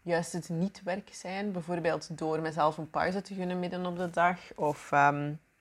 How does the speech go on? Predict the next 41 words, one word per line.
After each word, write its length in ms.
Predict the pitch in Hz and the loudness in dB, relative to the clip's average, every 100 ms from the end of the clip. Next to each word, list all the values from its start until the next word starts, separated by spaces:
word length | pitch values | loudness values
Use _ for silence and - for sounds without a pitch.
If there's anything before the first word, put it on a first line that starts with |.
| _ _ _ _ _ - - | _ _ _ _ _ -20 -6
of, 260 | - 170 - | 0 2 4
eh, 160 | 160 - | 4 4
vroeger 360 | 151 165 170 | 4 4 4
te 100 | - | -2
stoppen 540 | 160 - 175 185 185 - | -4 -2 4 6 8 6
en 280 | 165 160 156 | 0 -2 0
voor 120 | 165 | 2
een 120 | 156 | 4
lange 220 | 151 151 | 2 2
wandeling 420 | 147 202 233 240 | 2 4 2 0
te 120 | 240 226 | 0 2
gaan. 360 | 233 240 262 - - - - - - - | 6 6 6 -4 -20 -18 -18 -20 -6 8
Ehm, 460 | 196 196 190 190 - | 12 12 10 6 0
dus 200 | 190 208 | 0 6
door 200 | 220 196 | 6 10
dat, 220 | 190 175 | 10 10
ja, 240 | - 170 170 | 10 8 8
door 160 | 160 | 4
dat 100 | 165 | 4
echt 260 | 170 170 - | 6 6 2
op 160 | - - | -8 -6
te 80 | |
schrijven 480 | 165 - 151 156 160 | -10 -2 2 4 2
en 120 | - | 0
dat 180 | 160 156 | 2 2
bij 200 | 147 156 | 4 4
te 120 | - | 4
houden. 460 | 151 147 156 - - - | 0 4 4 4 -2 4
Want 420 | 165 170 170 - | 8 8 6 0
al 160 | - 190 | 6 6
die 120 | 240 | 6
kleine 340 | - 185 180 | 4 4 4
dingen, 460 | 151 165 214 254 220 | 4 2 4 4 2
die 280 | 165 170 170 | 0 0 0
vergeten 480 | 170 - 175 - 240 | -2 0 0 2 4
we 80 | |
dan. 240 | 190 160 156 | 6 6 4
Als 200 | 180 - | -4 0
we 60 | |
dat 100 | 202 | 2
niet, 140 | 233 | 2